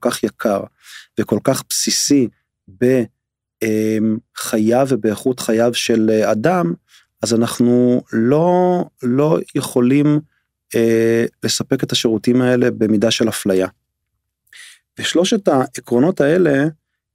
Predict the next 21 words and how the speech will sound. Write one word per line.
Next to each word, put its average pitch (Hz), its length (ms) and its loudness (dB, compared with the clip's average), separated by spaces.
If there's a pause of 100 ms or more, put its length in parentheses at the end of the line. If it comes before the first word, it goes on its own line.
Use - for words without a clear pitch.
(140)
הם, 123 240 2 (140)
הם 180 100 2
העקרונות 160 340 0
הבסיסיים 127 520 0
בחוזה 117 440 -2
שיש 117 680 0
לרפואה 110 460 -2
עם 104 60 0
החברה, 101 400 -2 (880)
אמ, 110 580 2 (680)
וב-, 107 1400 0 (200)
וב-level 110 840 2
ה-, 110 840 0 (260)
ה-, 104 240 0 (560)
יותר 147 340 0
עמוק, 202 400 2
כשאתה 117 280 -2
פורט 147 380 0
את 156 120 0
זה 131 140 0
לפרטים, 123 560 -2